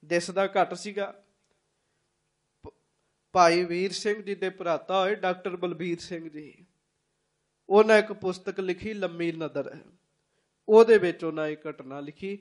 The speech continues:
ਦੀਵਾ ਐ ਅੱਗੇ ਕਰਕੇ ਨਾ ਸਤਿਗੁਰੂ ਦੇ ਚਿਹਰੇ ਦੇ ਦਰਸ਼ਨ ਕੀਤੇ ਜੀ। ਤੇ ਆਖਿਆ, "ਮਹਾਰਾਜ, ਇਸੇ ਦਿਨ ਨੂੰ ਉਡੀਕ ਰਹੀ ਸਾਂ।"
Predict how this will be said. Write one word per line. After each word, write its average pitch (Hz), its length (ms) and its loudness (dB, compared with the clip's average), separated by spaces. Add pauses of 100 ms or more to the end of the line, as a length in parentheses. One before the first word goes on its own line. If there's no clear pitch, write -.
(300)
ਦੀਵਾ 196 460 2
ਐ 226 380 4
ਅੱਗੇ 180 280 0
ਕਰਕੇ 180 420 0
ਨਾ 202 280 -6 (280)
ਸਤਿਗੁਰੂ 165 600 -4
ਦੇ 170 160 -6
ਚਿਹਰੇ 170 360 -4
ਦੇ 175 140 -4
ਦਰਸ਼ਨ 143 420 0
ਕੀਤੇ 131 380 -4
ਜੀ। - 440 -16 (1160)
ਤੇ - 140 -14
ਆਖਿਆ, 156 400 -4
"ਮਹਾਰਾਜ, 151 500 -4 (720)
ਇਸੇ 190 400 -2
ਦਿਨ 160 240 -8
ਨੂੰ 147 140 -12
ਉਡੀਕ 135 340 -12
ਰਹੀ 131 180 -14
ਸਾਂ।" - 400 -20